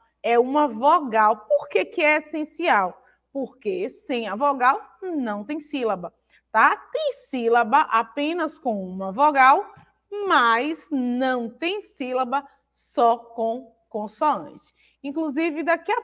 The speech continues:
pouco aí, né, tem uma pegadinha com relação a isso. Tem sílaba com consoante?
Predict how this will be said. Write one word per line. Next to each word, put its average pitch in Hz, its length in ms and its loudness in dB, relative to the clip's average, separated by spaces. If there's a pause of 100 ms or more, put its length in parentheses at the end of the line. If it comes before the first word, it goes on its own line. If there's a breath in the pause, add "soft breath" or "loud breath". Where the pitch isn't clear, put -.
pouco 294 320 -2
aí, 226 240 -2
né, 269 160 -4
tem 285 140 -8
uma 285 180 -4
pegadinha 262 480 -2
com 269 80 -10
relação 277 540 -4
a 302 100 -4
isso. 214 380 -12 (420 soft breath)
Tem 392 180 -4
sílaba 294 540 2
com 254 140 -10
consoante? 233 760 -2